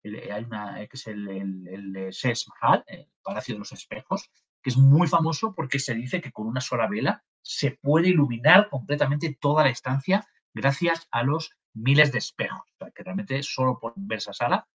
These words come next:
merece la pena la visita. Tiene muchos pasadizos que conectan diferentes áreas, rutas de escape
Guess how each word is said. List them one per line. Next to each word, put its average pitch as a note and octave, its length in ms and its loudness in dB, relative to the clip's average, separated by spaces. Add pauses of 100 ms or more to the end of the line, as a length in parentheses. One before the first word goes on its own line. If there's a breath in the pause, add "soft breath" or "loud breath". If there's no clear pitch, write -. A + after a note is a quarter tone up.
merece G#3 220 -8
la G#2 100 0
pena A#2 220 -4
la G#2 100 -2
visita. G2 440 -4 (520 loud breath)
Tiene F3+ 180 8
muchos C#3+ 220 2
pasadizos F#3 800 6
que C3 120 -8
conectan A#2+ 440 -4
diferentes G2+ 540 -4
áreas, C#3 400 6
rutas - 260 -8
de G#2 60 -12
escape D3 600 2